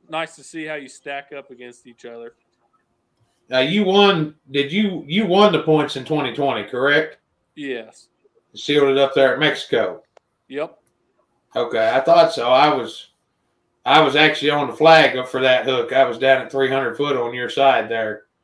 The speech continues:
Speaker 2: I was down there on that deal. That was a pretty cool show too. We had, God, I don't know how many four-wheel drives up there that night.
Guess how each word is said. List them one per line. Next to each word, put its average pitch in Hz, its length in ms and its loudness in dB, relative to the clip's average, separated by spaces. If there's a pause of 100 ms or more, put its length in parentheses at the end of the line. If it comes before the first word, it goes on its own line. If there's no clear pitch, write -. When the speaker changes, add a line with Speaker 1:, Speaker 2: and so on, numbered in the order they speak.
(760)
Speaker 2:
I 120 220 -2
was - 120 -4
down 120 260 -6
there 120 200 -8
on 123 140 -8
that 127 200 -2
deal. 123 160 -4
That 139 140 0
was 131 100 -4
a - 40 -16
pretty 123 260 -4
cool 117 180 -6
show 120 300 -2
too. 131 260 -2
We 135 180 2
had, 117 340 -2 (920)
God, 135 300 6
I 139 120 6
don't 120 200 -4
know 131 200 2
how 117 200 -2
many 113 200 -8
four-wheel 120 400 -2
drives 117 340 -2
up 113 120 -8
there 117 160 -2
that 120 220 -2
night. 101 300 -12